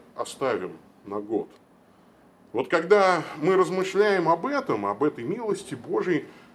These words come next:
мы исполняемся благодарностью. Бог мог бы снять свою охрану с не-, с нас, и мы бы погибли от миллиона случайностей, тем более сатана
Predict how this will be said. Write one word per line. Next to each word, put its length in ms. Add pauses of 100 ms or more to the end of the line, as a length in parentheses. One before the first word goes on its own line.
(100)
мы 140
исполняемся 680
благодарностью. 960 (340)
Бог 200
мог 260
бы 100
снять 400
свою 540 (240)
охрану 760 (220)
с 160
не-, 180
с 120
нас, 380 (440)
и 760 (340)
мы 180
бы 100
погибли 760 (260)
от 220
миллиона 540
случайностей, 760
тем 180
более 260
сатана 520